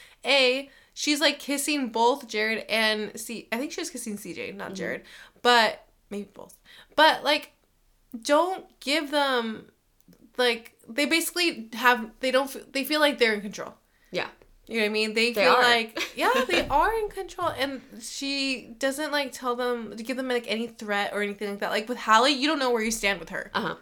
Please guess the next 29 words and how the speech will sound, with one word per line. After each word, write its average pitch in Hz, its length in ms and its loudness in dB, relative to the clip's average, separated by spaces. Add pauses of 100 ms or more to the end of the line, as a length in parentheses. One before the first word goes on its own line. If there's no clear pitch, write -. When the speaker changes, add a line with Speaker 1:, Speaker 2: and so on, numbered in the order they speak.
(260)
Speaker 2:
Yeah. 143 140 -12 (400)
Speaker 1:
But 240 140 4
with 220 160 -2
her, 277 500 2
she, 262 300 -4
you 233 140 -10
just 254 240 -6
read 226 200 -6
her 220 80 -4
as 196 100 -6
plain 220 300 -6
as 185 180 -10
day. - 400 -8 (480)
Speaker 2:
And 226 80 -4
she's, 240 300 -4
yeah, 208 240 2
she's, 208 220 -4
like, 208 120 -2
not 185 220 0
even 185 180 -4
mad 160 480 -8
at 175 140 -12
them. - 320 -14
Katie's 214 420 -2
mad. - 400 -8 (100)
Speaker 1:
Yeah. 415 420 2 (100)
Speaker 2:
Hallie's 185 400 -2
mad. 170 300 -8
Speaker 1:
Yeah. 302 460 0